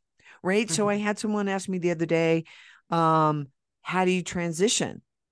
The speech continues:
Speaker 1: And I say, "Just, you know, cut the kibble and go." And their, their response was, "Well, that's a bit harsh. So I'm going to just continue to add the kibble." And I, I said, "Well, here's the thing. That's fine.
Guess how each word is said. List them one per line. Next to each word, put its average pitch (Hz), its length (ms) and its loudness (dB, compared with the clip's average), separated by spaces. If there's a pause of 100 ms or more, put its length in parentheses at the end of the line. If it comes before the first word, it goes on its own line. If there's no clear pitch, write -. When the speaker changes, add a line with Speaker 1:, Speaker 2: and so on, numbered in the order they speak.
(400)
Speaker 1:
And 170 720 2 (380)
I 120 140 -4
say, 151 220 0
"Just, 151 360 -4
you 156 120 -2
know, 143 200 0
cut 147 260 -2
the 160 60 -6
kibble 175 360 0
and 175 120 -2
go." 185 460 0 (340)
And 185 380 4
their, 180 400 2
their 160 120 2
response 180 640 -4
was, 156 300 2
"Well, 139 180 0
that's 160 240 0
a 147 60 0
bit 131 280 -2
harsh. - 640 0 (260)
So - 240 0
I'm 151 220 2
going 143 300 -2
to 139 120 -6
just 131 220 -6
continue 131 480 0
to - 180 0
add 113 160 -2
the 131 80 -4
kibble." 196 500 0 (960)
And 180 120 6
I, 175 200 4 (100)
I 165 200 4
said, 170 240 0
"Well, 180 200 6
here's 220 240 2
the 320 60 -2
thing. 180 340 2 (260)
That's 196 220 -4
fine. 233 460 0